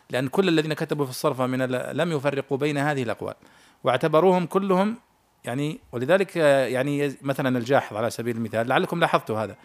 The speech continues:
آه، إبراهيم بن سيار النظام يقول: "العرب كانوا قادرين على معارضة القرآن أو على الإتيان بمثله، ولولا ال-،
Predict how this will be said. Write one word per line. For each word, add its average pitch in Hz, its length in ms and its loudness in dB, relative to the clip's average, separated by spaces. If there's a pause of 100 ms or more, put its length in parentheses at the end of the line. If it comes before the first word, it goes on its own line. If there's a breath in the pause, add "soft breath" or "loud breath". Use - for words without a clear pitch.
(1000 loud breath)
آه، 127 260 2
إبراهيم 147 360 2
بن 185 100 -2
سيار 190 280 4
النظام 185 440 2
يقول: 220 520 6
"العرب 143 480 6
كانوا 175 300 0
قادرين 156 460 2
على 143 220 4
معارضة 143 460 0
القرآن 98 320 -6 (320)
أو 131 80 6
على 143 160 6
الإتيان 160 460 0
بمثله، 110 460 -6 (640 soft breath)
ولولا 147 760 6 (640)
ال-، 131 420 0